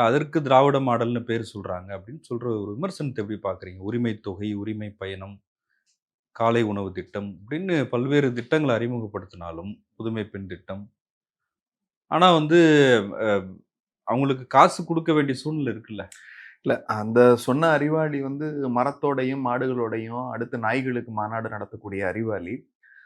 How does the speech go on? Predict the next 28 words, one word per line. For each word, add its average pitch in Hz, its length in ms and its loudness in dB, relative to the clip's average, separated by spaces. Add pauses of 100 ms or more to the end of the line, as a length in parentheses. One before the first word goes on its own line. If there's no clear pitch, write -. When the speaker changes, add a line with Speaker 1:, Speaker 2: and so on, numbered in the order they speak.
(140)
Speaker 1:
நீர்ல 135 400 4
Speaker 2:
அந்த 92 140 -10
Speaker 1:
கூட 98 180 -14
நடத்துறோம். - 540 -20
Speaker 2:
புரியல. 123 340 -2 (360)
Speaker 1:
தண்ணீர் 147 360 -2
மாநாடு 107 320 -4
கூட 107 160 -8
நடத்துறோம். 92 220 -8
Speaker 2:
ஆ, 135 120 4
என்ன 120 360 4
மாநாடு 151 380 2
வேணாலும் 131 320 -4
நடத்தட்டும். - 220 -18 (220)
ஆனா 135 240 0
நீங்க 151 240 2
மாநாடு 156 420 6
நடத்துறீங்கன்னா 135 600 -2
அதுக்கு 139 200 -4
தகுந்த 135 280 -2
மாதிரி 123 340 -4
இருக்கணும். 101 240 -10
நாய்களுக்கு 139 500 -2
மாநாடு 123 480 0
நடத்துறேன்னு 120 440 -8
வீட்டுல 135 300 -4
கொண்டு 117 180 -6
வந்து, 113 580 -4